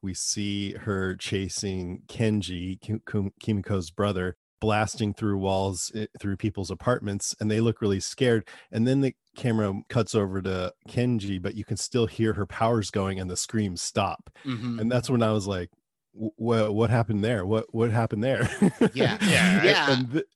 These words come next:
Speaker 1: and, and then she goes, then you see the apart-, like, whole floors just being destroyed at once with her lightning flicker and everything. And, um, then it's like, "Oh, I think she's killing all of them."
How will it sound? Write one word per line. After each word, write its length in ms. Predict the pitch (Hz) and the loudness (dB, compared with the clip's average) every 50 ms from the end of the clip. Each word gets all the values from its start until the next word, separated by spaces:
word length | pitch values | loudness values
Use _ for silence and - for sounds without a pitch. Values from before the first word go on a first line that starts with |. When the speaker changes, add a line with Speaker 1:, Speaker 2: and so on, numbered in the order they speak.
| _ _ _ - | _ _ _ -6
Speaker 1:
and, 120 | 139 139 - _ - | -6 -6 -6 _ -6
and 220 | 131 127 123 117 117 | -4 -4 -2 0 2
then 320 | 151 175 180 170 160 156 | 2 4 4 4 2 2
she 200 | 131 - 143 135 | 2 2 0 0
goes, 340 | 127 131 131 127 131 131 120 | 2 2 2 4 2 2 0
then 160 | 127 139 147 | 0 2 2
you 80 | 151 143 | 2 2
see 200 | - - 131 127 | 0 -2 -6 -4
the 140 | 110 107 107 98 - | -4 -4 -6 -8 -10
apart-, 360 | 117 113 - - 127 120 - | -14 -12 -6 -6 -6 -6 -6
like, 180 | 107 101 87 - | -8 -12 -12 -10
whole 240 | - 120 117 113 107 | -6 -4 -4 -4 -4
floors 600 | - - - 101 104 104 104 104 98 95 85 - | -6 -12 -10 -8 -6 -6 -6 -6 -8 -10 -12 -14
just 240 | - 98 95 - - | -14 -14 -14 -14 -12
being 260 | 104 92 90 90 92 _ _ _ _ | -12 -12 -12 -14 -16 _ _ _ _
destroyed 560 | 98 101 - - - - 113 107 104 104 101 98 | -14 -12 -12 -12 -10 -4 -4 -2 -2 -2 -4 -4
at 120 | - 107 | -6 -6
once 280 | 98 98 101 95 - - | -6 -4 -4 -6 -6 -8
with 140 | 98 - | -10 -8
her 120 | - 107 95 | -6 -6 -6
lightning 440 | 90 92 92 92 95 95 95 95 87 | -4 -4 -6 -6 -8 -8 -10 -10 -10
flicker 500 | - - - 107 95 - 104 95 92 95 | -10 -8 -8 -8 -6 -4 -6 -6 -4 -4
and 100 | 92 90 | -6 -6
everything. 440 | 95 92 95 90 - 98 92 87 87 | -8 -8 -8 -8 -8 -8 -8 -8 -8
And, 200 | 87 87 87 - - - - - - - - - - - - - | -10 -12 -12 -14 -16 -20 -20 -20 -20 -20 -20 -20 -20 -16 -10 -6
um, 180 | 92 85 87 | -6 -6 -4
then 120 | 87 90 90 | -6 -6 -6
it's 140 | 85 - - | -8 -8 -8
like, 140 | 87 85 - 90 | -8 -8 -8 -6
"Oh, 40 | |
I 120 | 90 98 95 | -6 -6 -6
think 200 | - 120 127 - | -4 -6 -6 -6
she's 200 | - - - - | -6 -8 -8 -8
killing 340 | - - 101 123 185 220 127 | -4 -4 -2 0 0 0 0
all 240 | 101 101 98 92 | 2 0 0 0
of 60 | 90 90 | -2 -4
them." 260 | 87 85 85 90 | -6 -8 -8 -10